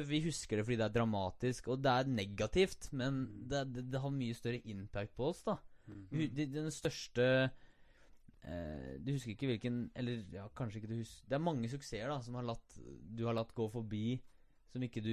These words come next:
Speaker 1: nødvendigvis husker datoen og nøyaktig hvor du var hen når det skjedde, rett og slett fordi, akkurat det du sier da, at
Speaker 2: Mm.
Speaker 1: det, det er liksom greit å,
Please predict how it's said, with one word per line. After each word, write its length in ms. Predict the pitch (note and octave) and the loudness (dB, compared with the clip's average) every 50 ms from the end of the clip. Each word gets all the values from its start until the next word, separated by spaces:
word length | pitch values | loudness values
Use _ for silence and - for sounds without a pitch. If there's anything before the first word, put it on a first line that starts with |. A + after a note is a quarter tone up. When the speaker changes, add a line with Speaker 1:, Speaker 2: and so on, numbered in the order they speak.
| A#2+ A#2+ | 2 2
Speaker 1:
nødvendigvis 480 | A#2+ A#2+ A2+ A2 G#2 G2+ G#2 A2 G#2+ | 2 0 0 -2 -2 -2 -4 -4 -4
husker 240 | A#2+ A2+ - - A2 | -8 -8 -6 -8 -4
datoen 540 | G2 G#2 F2+ E2+ F2 F2+ - - G#2+ G#2+ G#2+ | 0 0 0 2 0 -2 -2 -2 -2 -2 0
og 60 | G#2+ G#2+ | 0 0
nøyaktig 380 | G#2+ G#2 G2 - - - G#2+ G2+ | -2 -2 -2 -6 -8 -10 -8 -6
hvor 100 | G2+ G2+ | -6 -6
du 80 | G#2+ | -6
var 320 | G2 F#2+ F2+ F2 F2 F2+ F#2 | -2 0 0 2 2 2 0
hen 220 | G#2 G#2+ G#2+ G#2 G2 - - - _ | 0 0 0 -2 -6 -8 -12 -12 _
når 180 | - G2+ G2+ G2+ | -2 0 2 4
det 140 | G2+ G#2 G#2 | 4 4 2
skjedde, 360 | - - G#2+ F2+ F2 B2+ D#3+ F#3 F3 C#3 | 4 0 -2 0 2 2 2 2 0 -2
rett 160 | A2+ A2+ - | -4 -2 -2
og 80 | A#2+ | 0
slett 140 | A#2 A#2+ G#2+ - | 0 0 -2 -2
fordi, 220 | - A#2 A#2 A2 G#2+ - | -4 -2 -2 -2 -2 -4
akkurat 300 | C3 - - F3 D#3 D#3+ | -8 -6 -6 -4 -2 0
det 80 | D#3 D3+ | -2 -2
du 60 | D#3+ | -2
sier 240 | D3+ D3+ C#3+ C#3+ D#3+ | -4 -2 0 0 2
da, 80 | F#3+ F#3 | 2 0
at 100 | C#3+ - | 0 -2
Speaker 2:
Mm. 60 | B2+ | -2
Speaker 1:
det, 240 | C#3+ C#3+ C#3 C#3+ C#3+ - - - - | 0 0 0 0 -2 -6 -14 -14 -8
det 80 | - C3 | -6 -6
er 80 | C3+ | -6
liksom 180 | C3+ - C3+ B2+ | -4 -4 -4 -2
greit 460 | A#2+ A#2 G2+ G2+ G#2+ A#2+ - - - | -2 0 2 2 2 0 -2 -2 0
å, 80 | C3 B2 | 2 4